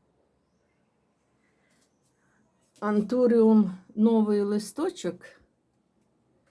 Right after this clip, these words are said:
Ось, бачите, який красивий, блискучий. І там уже обов'язково коло нового листочка і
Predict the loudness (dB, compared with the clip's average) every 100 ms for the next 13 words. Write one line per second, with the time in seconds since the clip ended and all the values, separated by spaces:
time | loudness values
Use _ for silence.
0 | _ _ -12 -10 -10 -14 -18 _ -8 -8
1 | -8 -12 -12 -10 -10 -10 -12 -12 -16 -14
2 | -12 -8 -6 -8 -12 -16 _ _ _ _
3 | _ 0 0 0 -6 -8 -8 -8 -12 -12
4 | -14 _ _ -8 -4 -2 0 2 2 2
5 | 2 0 2 0 0 -2 -6 -2 0 4
6 | 4 2 -4 -2 -2 -4 -10 _ _ _
7 | _ 0 4 4 4 2 2 2 4 4
8 | 2 0 -4 -6 -8 -8 -6 -6 -6 -8